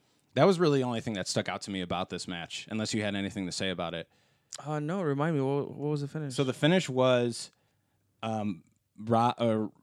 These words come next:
Speaker 1: I think it was Craig Mitchell was going to, or no, the other, um, the other guy in Team Beta was going to Tiger Suplex Rob Matter,
Speaker 2: Uh-huh.
Speaker 1: and he, like, flipped him up, and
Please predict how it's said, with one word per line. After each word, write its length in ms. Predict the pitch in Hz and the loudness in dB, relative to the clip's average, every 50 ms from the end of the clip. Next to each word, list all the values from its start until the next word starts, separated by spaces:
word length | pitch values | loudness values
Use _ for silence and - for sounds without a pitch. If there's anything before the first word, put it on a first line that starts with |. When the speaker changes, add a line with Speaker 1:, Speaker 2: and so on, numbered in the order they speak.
| _ _ _ _ - _ | _ _ _ _ -10 _
Speaker 1:
I 120 | - - 131 | -4 0 4
think 120 | 135 127 | 4 4
it 40 | 117 | 4
was 80 | 107 - | 4 4
Craig 240 | - 131 123 123 | 6 6 6 8
Mitchell 460 | 123 117 120 120 - 110 104 101 98 - | 6 4 4 4 4 2 4 2 2 2
was 180 | - 120 117 - | 2 0 2 4
going 320 | - 120 117 113 113 110 | 4 4 4 6 4 2
to, 300 | - - 117 110 110 110 | 2 4 4 6 6 8
or 100 | 123 139 | 10 10
no, 160 | 143 139 131 120 | 10 10 8 8
the 140 | 123 120 | 6 4
other, 340 | 120 123 123 - 104 - 92 | 4 4 2 -2 -6 -8 -6
um, 500 | 101 104 104 104 107 104 101 104 107 - - | -2 0 2 2 2 2 0 0 -4 -2 0
the 80 | 123 127 | 2 4
other 100 | 131 127 | 4 4
guy 100 | 127 123 | 2 -2
in 60 | 123 | 0
Team 180 | - 127 120 | 0 0 0
Beta 280 | 113 110 104 104 101 104 | 2 2 2 2 2 0
was 140 | 104 107 - | 0 -2 -2
going 280 | - 117 113 110 110 107 | -2 0 0 2 0 0
to 320 | - 120 110 107 104 98 - _ _ _ _ _ | 2 2 2 2 2 0 -4 _ _ _ _ _
Tiger 280 | - 127 127 120 120 117 | 2 2 2 4 2 -2
Suplex 460 | - - 120 113 - 123 117 - - | -2 -2 -4 -2 0 -2 -2 0 0
Rob 200 | 110 104 107 101 | 2 2 2 2
Matter, 440 | 101 98 95 95 101 117 127 131 - _ _ _ | 0 -2 -2 -2 -2 -2 -4 -6 -8 _ _ _
Speaker 2:
Uh-huh. 260 | - 156 131 139 - - - | 0 2 2 2 0 -4 -6
Speaker 1:
and 100 | - 127 | -2 0
he, 60 | 135 | 2
like, 140 | 127 120 120 | 2 2 0
flipped 320 | - - 151 165 165 - 160 | -2 0 0 0 0 2 0
him 140 | 143 123 | 0 0
up, 260 | 110 117 143 151 - - _ _ | 2 2 0 0 0 -8 _ _
and 460 | 120 120 117 117 113 113 110 113 110 | -6 -4 -4 -2 -4 -4 -4 -6 -8